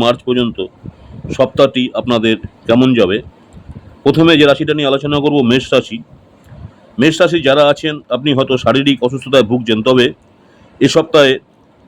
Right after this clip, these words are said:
আপনার ডাক্তারের কঠোর পরিশ্রম এবং আপনার পরিবারের সদস্যদের সঠিক যত্ন আপনার স্বাস্থ্যের উন্নতি আনবে।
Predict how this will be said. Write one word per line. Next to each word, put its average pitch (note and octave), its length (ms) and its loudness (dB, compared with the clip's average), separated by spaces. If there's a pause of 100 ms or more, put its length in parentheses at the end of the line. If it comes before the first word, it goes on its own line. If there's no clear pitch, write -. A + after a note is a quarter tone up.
(460)
আপনার C3 340 2 (560)
ডাক্তারের D#3 440 2 (120)
কঠোর C#3 240 0 (100)
পরিশ্রম C3 400 2
এবং C3 100 2 (100)
আপনার C3+ 220 0 (100)
পরিবারের C#3+ 460 2
সদস্যদের C3 480 0 (640)
সঠিক C#3+ 300 2 (120)
যত্ন C3 240 0 (260)
আপনার A#2+ 280 -2
স্বাস্থ্যের B2+ 420 0
উন্নতি C3 380 0
আনবে। C3 200 0